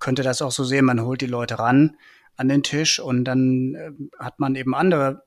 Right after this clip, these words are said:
Vorteile und Service und dann isst man was und trinkt vielleicht was anderes und kauft was und dann spielt das mit den Getränken gar nicht mehr so die Rolle.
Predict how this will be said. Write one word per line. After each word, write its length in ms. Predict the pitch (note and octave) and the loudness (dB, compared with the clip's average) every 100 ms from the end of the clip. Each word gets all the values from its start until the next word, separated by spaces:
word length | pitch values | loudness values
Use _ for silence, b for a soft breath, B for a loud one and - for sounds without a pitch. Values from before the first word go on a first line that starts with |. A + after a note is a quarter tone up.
| _ | _
Vorteile 500 | - C#3+ C#3 C#3 C#3 | -8 -6 -2 -2 0
und 100 | C3+ | 0
Service 420 | - C#3 D3+ C#3 | 0 -2 -2 -4
und 60 | C3 | -4
dann 120 | B2+ | -4
isst 240 | D3+ - | -6 -4
man 160 | D#3+ C#3+ | -2 0
was 340 | C#3+ D3 C#3+ | 0 -2 -4
und 260 | - C3 B2+ | -6 -8 -8
trinkt 200 | - C#3 | -6 -6
vielleicht 280 | - C3+ B2+ | -6 -10 -8
was 100 | B2+ | -10
anderes 500 | - C#3+ D3+ D3+ D3 - | -2 0 2 0 -4 -6
und 80 | |
kauft 380 | - C#3+ D3 - | -6 -4 -4 -4
was 360 | D3+ D3 - - b b b - | -4 -2 -4 -6 b b b -10
und 140 | B2 | -4
dann 140 | B2+ C#3 | -2 -2
spielt 420 | - C#3+ D3+ D3 | -2 -4 -6 -4
das 160 | C#3 | -2
mit 160 | C#3+ - | -2 -2
den 100 | C3 | -4
Getränken 400 | B2+ - B2 C#3+ | -4 -8 -4 -2
gar 140 | C#3 | 0
nicht 100 | C3+ | 0
mehr 100 | C3 | 0
so 100 | B2 | -2
die 80 | B2 | -6
Rolle. 340 | B2 C#3 A#2+ | -2 -2 -4